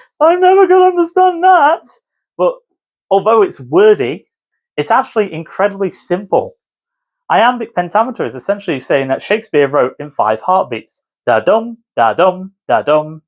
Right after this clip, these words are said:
da-dum, da-dum. And he did that for pretty much all of his works. He does dip in and out.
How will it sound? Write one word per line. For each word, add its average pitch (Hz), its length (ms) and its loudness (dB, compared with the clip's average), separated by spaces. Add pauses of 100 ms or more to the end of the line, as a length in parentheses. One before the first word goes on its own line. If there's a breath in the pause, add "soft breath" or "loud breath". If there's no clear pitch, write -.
da-dum, 131 540 0 (120)
da-dum. 113 420 0 (1400)
And 156 100 0
he 190 80 2
did 220 220 0
that 160 200 2
for 143 140 -4
pretty 143 220 -8
much 123 240 -16 (420)
all 151 300 2
of 117 100 0
his 117 160 -6
works. 113 360 -2
He 302 100 -4
does 320 240 -6
dip 262 220 -6
in 254 80 2
and 233 120 2
out. 165 260 2